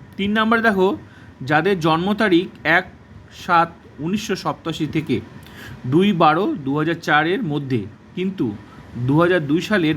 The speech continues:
ভোটার লিস্টে নাম নেই, তাদের তাহলে কী হবে? তাদের ক্ষেত্রে কী কী লাগবে? তাদের ক্ষেত্রে লাগবে এই ডকুমেন্টসগুলো। কী কী? বাবা এবং মায়ের দু হাজার দুই সালের ভোটার লিস্টের জেরক্স কপি, নিজের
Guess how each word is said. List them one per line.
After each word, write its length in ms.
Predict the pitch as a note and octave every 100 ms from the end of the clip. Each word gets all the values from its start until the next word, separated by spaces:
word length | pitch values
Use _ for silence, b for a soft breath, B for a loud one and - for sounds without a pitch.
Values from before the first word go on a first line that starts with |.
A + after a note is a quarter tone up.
| C3
ভোটার 280 | B2+ B2+ F#3+ F#3+
লিস্টে 240 | F#3+ F#3 C#3
নাম 120 | C3+ C#3+
নেই, 120 | C#3+ B2
তাদের 260 | C3+ D#3 F#3 F#3
তাহলে 220 | F3 F3 E3+
কী 80 | E3
হবে? 140 | E3 A3 - - B B B
তাদের 240 | C#3+ C#3+ F3
ক্ষেত্রে 220 | F#3+ E3+
কী 100 | E3+ E3+
কী 80 | F3+
লাগবে? 260 | E3+ E3+ A#3 -
তাদের 220 | D3 F#3 G3+
ক্ষেত্রে 280 | F#3+ E3+ D3
লাগবে 320 | C3+ B2+ F3+ E3+ D3
এই 80 | D3 C3+
ডকুমেন্টসগুলো। 600 | A2+ A2+ A2 G#2 G2+ G2 G2
কী 80 | D3 F#3
কী? 100 | F#3+ - B B B B2
বাবা 240 | B2+ D3 F#3 C#3
এবং 160 | B2 B2 B2
মায়ের 280 | A#2 C#3+ F#3 - - - - B2
দু 60 | C3 C3
হাজার 200 | B2+ A2+
দুই 100 | C3+ F3
সালের 300 | F3 C3 A#2
ভোটার 280 | A#2+ A#2+ F3 F3
লিস্টের 300 | B2+ E3 D3
জেরক্স 300 | B2+ A#2 A2+ G#2
কপি, 220 | G#2 G2+ - - - - - - - B B B B B B C3
নিজের 280 | D#3+ F#3+